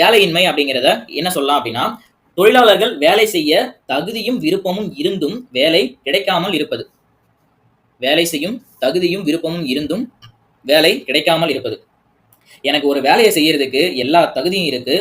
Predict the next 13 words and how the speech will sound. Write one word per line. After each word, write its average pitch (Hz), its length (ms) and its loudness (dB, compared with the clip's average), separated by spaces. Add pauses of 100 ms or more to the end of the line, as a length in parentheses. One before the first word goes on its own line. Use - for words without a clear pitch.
அதுக்கு 131 360 -4
அதை 131 200 -2
வேலை 151 200 2
செய்யறதுக்கு 165 460 -2
எனக்கு 127 180 -4
விருப்பமும் 196 400 -2
இருக்கு, 139 200 0 (300)
அது 113 160 -6
இருந்துமே 170 400 -4
என்ன 175 160 -2
கிடையாது, 156 340 2
எனக்கு 123 260 -6
அங்க 123 140 -2